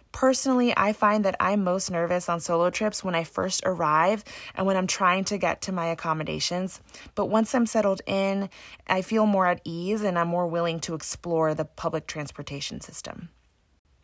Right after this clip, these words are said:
My biggest piece of advice on pre-departure preparation is pack lightly.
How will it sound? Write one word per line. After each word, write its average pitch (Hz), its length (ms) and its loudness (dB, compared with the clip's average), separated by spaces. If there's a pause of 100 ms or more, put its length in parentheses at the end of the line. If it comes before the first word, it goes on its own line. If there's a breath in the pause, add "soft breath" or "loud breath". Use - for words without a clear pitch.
(360 soft breath)
My 233 140 4
biggest 233 380 2
piece 233 240 -2
of 220 80 0
advice 175 480 2
on 175 180 -2
pre-departure 190 640 -2
preparation 180 800 -2
is 180 360 0 (320 loud breath)
pack 190 440 2 (120)
lightly. 170 640 0